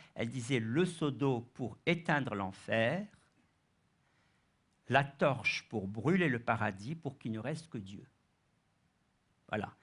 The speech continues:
Et si, euh, euh, « Toi seul, Dieu me suffit, si tu me, si c'est pour une récompense, jette-moi en enfer.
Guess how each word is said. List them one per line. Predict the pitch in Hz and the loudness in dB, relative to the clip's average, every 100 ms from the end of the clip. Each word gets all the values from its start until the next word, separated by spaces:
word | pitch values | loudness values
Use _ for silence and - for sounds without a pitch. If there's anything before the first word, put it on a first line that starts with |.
| - - - | -20 -20 -4
Et | 123 123 - | 0 0 -2
si, | - - 220 214 190 - | -10 0 4 4 2 0
euh, | 135 123 120 - - _ 135 | 2 2 0 -6 -20 _ -4
euh, « | 117 - - | -4 -8 -6
Toi | 185 208 180 | 4 6 6
seul, | 160 - 202 180 139 | 2 -2 2 4 4
Dieu | 113 123 151 | 2 4 4
me | 123 | 2
suffit, | 117 - 110 - - 117 165 254 - - _ _ | -4 -6 -8 -8 -2 4 4 4 -2 -20 _ _
si | - - 208 214 | -8 4 4 4
tu | - 180 | 2 4
me, | 160 156 147 - | 6 6 4 2
si | - 214 | -6 -4
c'est | 190 196 | 0 0
pour | 185 170 156 | 0 0 2
une | 147 | 4
récompense, | 170 165 160 156 165 156 147 131 113 - - - _ _ _ | 2 2 -2 0 -2 0 2 0 -2 -6 -10 -12 _ _ _
jette-moi | 160 185 170 - 147 139 | 2 4 2 -2 0 2
en | 113 | 2
enfer. | 95 87 - - 113 143 185 | -2 -8 -8 0 2 2 -2